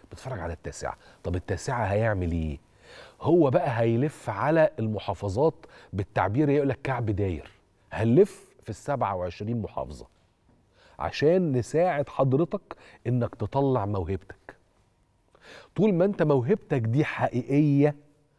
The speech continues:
وقوية، وراها فكرة وثقافة. ما هو مش أي كلمتين موزونين وفيهم قافية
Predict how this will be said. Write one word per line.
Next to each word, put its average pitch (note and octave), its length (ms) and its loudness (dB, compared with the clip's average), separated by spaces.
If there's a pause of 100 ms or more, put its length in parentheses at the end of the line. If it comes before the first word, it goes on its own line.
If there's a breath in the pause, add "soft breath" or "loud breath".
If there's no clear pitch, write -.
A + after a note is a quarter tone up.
(260 soft breath)
وقوية، C#3 840 2
وراها A#2 400 -2
فكرة C3 400 -2
وثقافة. A#2 520 -2 (300 loud breath)
ما G2+ 80 -2
هو G#2+ 80 -4 (200 loud breath)
مش G#2 240 -6 (100)
أي C#3 340 2
كلمتين A2+ 760 0
موزونين A2 800 2
وفيهم A#2+ 400 -2
قافية C3+ 500 0